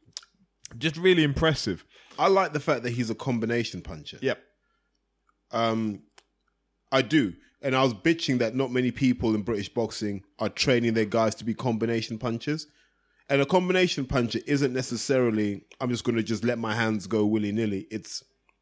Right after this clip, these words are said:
Speaker 2: "I'm gonna use two shots to do something, reposition, use another two shots to do something, come back in." There's always, we just discussed it with Canelo, there has to be a thought process behind what you're doing.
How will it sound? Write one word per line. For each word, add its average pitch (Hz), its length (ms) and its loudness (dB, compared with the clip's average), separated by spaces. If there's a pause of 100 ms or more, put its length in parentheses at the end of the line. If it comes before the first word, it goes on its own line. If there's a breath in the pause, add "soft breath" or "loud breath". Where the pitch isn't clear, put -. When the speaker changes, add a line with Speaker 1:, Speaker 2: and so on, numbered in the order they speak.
(800 loud breath)
Speaker 2:
"I'm 120 140 0
gonna 123 120 4
use 120 160 2
two 175 220 0
shots - 280 -2
to 131 100 -12
do 127 160 0
something, 101 480 -6 (500 soft breath)
reposition, 127 600 0
use 113 160 -2
another 143 180 0
two 139 160 -8
shots 127 260 -6
to 120 80 -8
do 117 160 -2
something, 98 440 -6 (260 loud breath)
come 120 240 -2
back 107 240 -4
in." 101 160 0 (240 soft breath)
There's 123 220 2
always, 143 440 4
we 131 200 -6
just 131 220 -8
discussed 123 340 -4
it 117 80 -2
with 107 80 -8
Canelo, 120 360 0
there 104 140 -6
has 131 260 -2
to - 80 -8
be 127 120 2
a 117 60 2
thought 143 340 0
process 101 380 -6
behind 104 280 -6
what 98 160 -6
you're 101 100 -6
doing. 92 320 -6